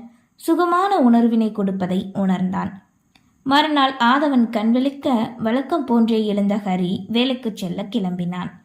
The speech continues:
இரு நாட்கள் சரியாக துயில் கொள்ளாத செல்வா அயர்ந்து தூங்கிக் கொண்டிருந்தான்.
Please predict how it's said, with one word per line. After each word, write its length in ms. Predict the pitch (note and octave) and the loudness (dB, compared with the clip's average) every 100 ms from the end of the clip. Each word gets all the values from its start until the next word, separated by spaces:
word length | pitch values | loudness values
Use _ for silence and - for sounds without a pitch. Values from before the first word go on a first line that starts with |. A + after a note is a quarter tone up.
| _ _ _ _ _ _ | _ _ _ _ _ _
இரு 280 | D4+ F#4+ G4 | 0 2 2
நாட்கள் 440 | D#4 C4 C4+ B3+ | 0 0 0 0
சரியாக 540 | B3 A3+ B3 C4 D4+ | 2 2 4 2 2
துயில் 340 | D#4+ C4 B3+ C4 | 0 2 2 2
கொள்ளாத 480 | B3+ B3+ C4 C#4+ C#4+ | 2 4 4 2 0
செல்வா 560 | C#4 G#3+ A3 G#3+ G3+ G3+ | 0 -2 0 0 -2 -4
அயர்ந்து 560 | G#3+ A#3+ C#4 F4 G4 F#4+ | -4 -4 -2 -4 -4 -2
தூங்கிக் 380 | C#4 A#3+ A3+ A3+ | 2 2 2 0
கொண்டிருந்தான். 840 | G#3 G3+ F#3+ F#3+ F3 F#3 C#4+ - | 0 0 2 0 0 -2 -2 -6